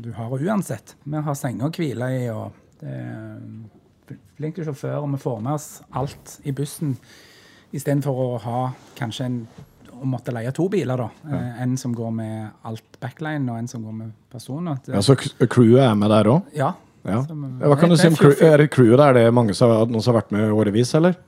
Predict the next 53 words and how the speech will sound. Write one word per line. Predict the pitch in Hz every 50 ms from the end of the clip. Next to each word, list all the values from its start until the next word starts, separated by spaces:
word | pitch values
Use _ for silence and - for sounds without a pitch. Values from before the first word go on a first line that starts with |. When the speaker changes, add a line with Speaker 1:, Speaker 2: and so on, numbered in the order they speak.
| _ _ _ _ _ _ _ -
Speaker 1:
Eh, | 180 156 151 143
ja, | 127 - - - _ -
de | - 143
fleste | - - 135 120 - - 156 147
har | 147 127
vært | 123 117 113
med | 117 117
i | 113 113
mange | 107 107 110 110
år. | 107 117 - - _ _ _ -
Speaker 2:
Ja. | - 92 95 107 - _ _ -
Speaker 1:
Mm. | 156 139 127 110 110 117 117 _ _ _ _ _ _ _ _ _ _ _
Finner | - 147 139 156
vi | 165 143
noen | 120 120 131
vi | 127 120
liker, | 113 98 - - 143
så | 139 - 131 120 117 113 113 113 _ _ _ _ _ _ _ _
tar | - 117
vi | 110 104
vare, | 98 95 101 -
Speaker 2:
Så, | 117 - - 113
Speaker 1:
godt | -
Speaker 2:
så, | - 113
Speaker 1:
vare | 107 107
på | - 123
Speaker 2:
så | 110
Speaker 1:
dem. | 98
Speaker 2:
blir | 107 101 90 87
de. | 107 120 127 123 120 107
Speaker 1:
Ja. | - 120 - - -
Speaker 2:
Men | - 143 135 143
det, | 139 135 135 123
det | 135 135 127
at | 131 139 -
så | - 156
mange | 143 135 123 107
av | 101 104
dere | 104 113 120 123 120 117 120 117 117 117 113 113 113 117 113 113 120 - - - -
kjenner | - - - 139 123 113 101 90
hverandre | 87 87 95 98 101 104 104 107 110 110 113 113 110 110 110 113 110 110 110 107
fra | - - 117 107 101 107 101 - -
dere | 151 131 110 113 113
var | 104 98 101 107 101 - _ _ _ _ -
barn, | 107 104 104 110 113 123 143 156 147 - -
Speaker 1:
Mm. | 170 160 151 135 123 120 117 - _ - - - _ _ -
Speaker 2:
gjør | 113 113 110 113 117 101
det | 101 92 95 101
at | 101 101 -
det | - 127 107
er | 107 104 104
lettere | 107 107 - _ - 101 87 90
å, | 92 92 92 92 95 92 90 95